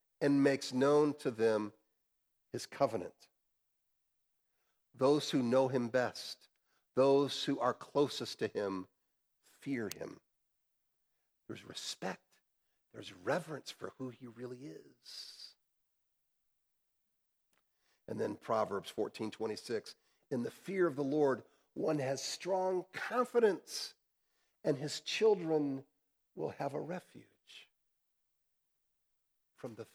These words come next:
fear of God. So fearing God moves us in relationship with him, causes us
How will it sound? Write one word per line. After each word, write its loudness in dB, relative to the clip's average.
fear -8
of -16
God. -10
So -6
fearing 0
God 6
moves 4
us 2
in 4
relationship 0
with -8
him, -8
causes 0
us -4